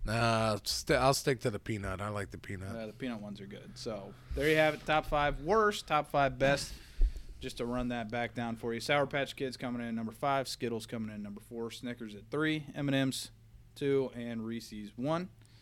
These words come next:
Speaker 1: So, we hope that we were able to help you guys if you're gonna put the
Speaker 2: Yeah.
Speaker 1: candy out for the trick-or-treaters this year. Don't be a dick and put toothbrushes in there, 'cause
Speaker 2: And peanut butter kisses.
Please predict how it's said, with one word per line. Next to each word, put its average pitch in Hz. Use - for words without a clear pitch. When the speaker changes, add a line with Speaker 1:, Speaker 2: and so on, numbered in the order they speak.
Speaker 1:
So, 208
we 135
hope 175
that 143
we 143
were 139
able 127
to 113
help 151
you 120
guys 110
if 113
you're 113
gonna 110
put 143
the 113
Speaker 2:
Yeah. 165
Speaker 1:
candy 160
out 143
for 139
the 131
trick-or-treaters 139
this 110
year. 120
Don't 147
be 156
a 156
dick 131
and 113
put 135
toothbrushes 110
in 107
there, 104
'cause -
Speaker 2:
And 120
peanut 147
butter 139
kisses. 113